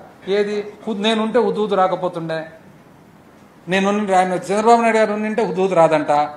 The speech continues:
చంద్రబాబు నాయుడు గారు వస్తే కోవిడ్ భయపడి రా, వచ్చేది కాదంట, చంద్రబాబు నాయుడు గారు ఉక్రెయిన్లో ఏం జరుగుతుందో ఇక్కడ నుంచి ఆయన కెప్టెన్ పట్టాభి గారి ద్వారా మానిటర్ చేస్తాడంట ఇక్కడ నుంచి Google Maps-లో.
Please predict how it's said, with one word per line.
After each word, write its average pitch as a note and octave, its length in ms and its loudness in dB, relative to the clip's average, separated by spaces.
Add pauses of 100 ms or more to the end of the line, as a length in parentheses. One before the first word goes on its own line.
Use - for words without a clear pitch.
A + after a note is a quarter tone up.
(320)
చంద్రబాబు A#3 300 4
నాయుడు G#3+ 180 0
గారు G#3 160 2
వస్తే A3 180 -4
కోవిడ్ F#3+ 380 -2
భయపడి F3+ 320 0
రా, D#3 100 2
వచ్చేది D#3 380 -2
కాదంట, D3 540 0 (400)
చంద్రబాబు A#3 340 6
నాయుడు A3 220 2
గారు A#3 200 4
ఉక్రెయిన్లో A#3 540 6
ఏం A3+ 140 6
జరుగుతుందో A3 720 4 (180)
ఇక్కడ A3 220 2
నుంచి A3+ 380 -2
ఆయన G#3 220 0
కెప్టెన్ G3+ 480 -2
పట్టాభి G#3+ 340 2
గారి G#3 220 2
ద్వారా G3 480 2 (240)
మానిటర్ G3 440 4
చేస్తాడంట C3+ 800 0
ఇక్కడ D3+ 180 -6
నుంచి D3 120 -6
Google F3 280 -4
Maps-లో. C#3 560 -12